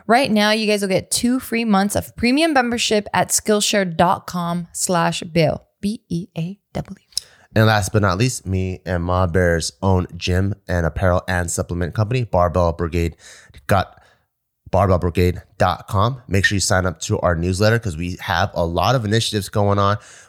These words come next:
Speaker 2: We have a immunity stack coming out. We have performance greens coming out. That's just on the supplements. And we're also trying to figure out a subscription model for people that just want maybe, like, one or two things every single month at a discounted price.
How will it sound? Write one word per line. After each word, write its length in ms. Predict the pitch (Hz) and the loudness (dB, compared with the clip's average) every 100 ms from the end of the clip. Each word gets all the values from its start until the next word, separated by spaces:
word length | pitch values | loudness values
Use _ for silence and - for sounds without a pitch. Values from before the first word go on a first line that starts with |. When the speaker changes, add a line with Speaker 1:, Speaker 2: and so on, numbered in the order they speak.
| - | -4
Speaker 2:
We 160 | 90 | 0
have 300 | 82 80 76 | 2 0 0
a 80 | 78 | -2
immunity 500 | 76 92 117 117 117 | 0 4 4 2 0
stack 480 | - 107 104 104 - | -2 -2 -2 -2 -6
coming 320 | 104 98 92 | 0 2 4
out. 160 | 92 92 | 2 2
We 80 | |
have 160 | 85 - | 0 -2
performance 480 | 76 - 92 85 - | -6 -2 -2 -2 -4
greens 500 | - 113 117 117 110 | 0 2 4 2 -2
coming 320 | - 107 101 | -2 0 2
out. 220 | 98 95 - - _ | 2 0 -4 -20 _
That's 160 | - 87 | -2 0
just 140 | 104 | 0
on 100 | 98 | 0
the 60 | 82 | 0
supplements. 500 | - 101 110 107 101 | 0 0 0 -2 -2
And 300 | - 95 92 | -2 0 0
we're 80 | 87 | 2
also 320 | 85 87 90 | 2 0 -4
trying 220 | - 90 | -2 -2
to 40 | 82 | -2
figure 260 | 87 87 | -2 0
out 80 | 78 | 0
a 60 | 82 | 0
subscription 540 | 85 - 127 113 117 | -6 -4 -2 0 0
model 240 | 104 101 | 2 2
for 100 | 98 | -2
people 240 | 80 101 95 | -4 -4 -2
that 80 | 87 | -2
just 220 | 95 107 | -2 -2
want 260 | 92 - | -2 -2
maybe, 220 | 113 113 120 | -2 -2 0
like, 160 | 113 | 0
one 180 | 107 120 | 2 2
or 60 | 123 | 2
two 180 | - | 0
things 300 | 123 139 127 | -2 -2 0
every 180 | 113 113 | 0 0
single 240 | 110 113 110 | -2 -2 0
month 220 | 113 95 | 0 2
at 140 | 95 | 2
a 60 | 95 | 2
discounted 480 | 90 - 113 107 - | 0 -4 -2 0 2
price. 260 | 117 101 | 0 0